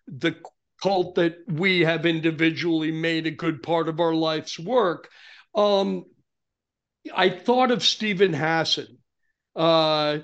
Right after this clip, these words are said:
cult expert, and I, you know, I thought,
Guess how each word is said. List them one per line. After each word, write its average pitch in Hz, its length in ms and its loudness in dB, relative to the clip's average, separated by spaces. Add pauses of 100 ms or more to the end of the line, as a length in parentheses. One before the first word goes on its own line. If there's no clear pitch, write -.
(120)
cult 170 300 2
expert, 135 560 -6 (540)
and 180 560 0
I, 196 300 0
you 202 160 -4
know, 220 180 2
I 196 140 2
thought, 208 380 -4